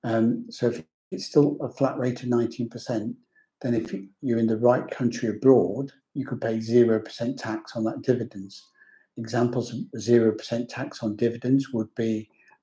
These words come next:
uh, Dubai, U A E, or, or Cyprus. Um, other countries would allow you to only pay tax on remitted income. So you could receive dividends from a U K company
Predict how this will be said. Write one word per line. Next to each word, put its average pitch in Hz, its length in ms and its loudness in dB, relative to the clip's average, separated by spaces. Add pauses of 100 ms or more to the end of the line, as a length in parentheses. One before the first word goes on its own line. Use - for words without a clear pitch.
(140)
uh, 107 320 -4 (220)
Dubai, 113 720 0 (220)
U 110 200 0
A 104 60 0
E, 110 400 -4 (1080)
or, 113 240 2
or 113 240 2
Cyprus. 123 840 0 (560)
Um, 110 380 -4 (440)
other 139 220 6
countries 123 580 2
would 117 220 2
allow 113 340 2
you 113 220 -2
to 113 360 0 (280)
only 127 240 4
pay 123 240 -4
tax - 360 -10
on 117 140 0
remitted 120 460 0
income. 101 440 -10 (200)
So - 140 -6
you 117 60 -2
could 120 160 2
receive 117 360 0
dividends 113 720 0 (220)
from 113 180 0
a 110 60 2
U 117 300 -2
K 117 220 -2
company 110 600 -6